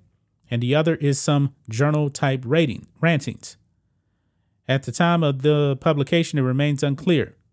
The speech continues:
whether or not elements of the manifesto will be redacted." Something is telling me that they will actually go out there and do a lot of redaction in this. If this thing is so dangerous as they're actually saying,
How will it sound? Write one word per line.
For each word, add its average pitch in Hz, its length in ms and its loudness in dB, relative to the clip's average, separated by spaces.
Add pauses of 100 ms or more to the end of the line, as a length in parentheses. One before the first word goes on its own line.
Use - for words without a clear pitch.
(100)
whether 156 340 2
or 151 60 0
not 147 320 -2
elements 151 360 0
of 123 80 0
the 117 60 -4
manifesto 139 840 0 (300)
will 151 480 4
be 135 220 0
redacted." 113 560 -4 (640)
Something 196 420 2
is 151 140 -2
telling 160 260 2
me 123 300 0 (580)
that 135 200 0
they 151 120 4
will 147 140 2
actually 147 320 0
go 139 180 2
out 120 220 -2
there 101 280 -6 (1300)
and 143 200 2
do 139 140 2
a - 20 2
lot 135 200 0
of 135 60 2
redaction 127 460 0
in 110 140 -2
this. - 300 -8 (640)
If 156 260 0
this 196 260 2
thing 180 260 0
is 135 140 0
so 180 360 0
dangerous 156 720 -4 (920)
as 143 380 0
they're 131 220 0
actually 139 320 -2
saying, 131 500 -2